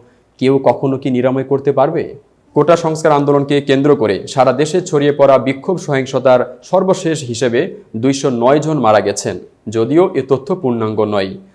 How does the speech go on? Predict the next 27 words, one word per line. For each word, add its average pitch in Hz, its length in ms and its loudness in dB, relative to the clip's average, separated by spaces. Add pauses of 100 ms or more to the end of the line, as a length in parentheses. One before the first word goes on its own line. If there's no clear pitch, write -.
আহত 147 260 2
হয়েছেন 165 360 -2 (120)
কয়েক 120 260 2 (140)
হাজার। 110 300 0 (120)
এদের 117 240 -2
মধ্যে 120 280 -2 (400)
দৃষ্টিশক্তি 156 580 -4
হারিয়ে 127 340 0 (100)
অন্ধ 131 280 -2
হওয়া 123 240 4
মানুষ 110 340 -2
যেমন 127 240 -2
আছেন, 156 300 -2 (280)
আবার 107 300 2
অঙ্গ 147 260 0 (120)
হারিয়ে 135 340 0 (140)
পঙ্গু 135 300 -4
হওয়া 127 180 2 (120)
মানুষও 151 300 -4
আছেন। 95 280 -6 (400)
লেখক 131 420 2
এবং 147 220 0 (180)
গবেষক 131 460 2
মহিউদ্দিন 127 360 -4
আহমেদ 117 420 -4
মনে 104 220 -2
করেন, 131 240 0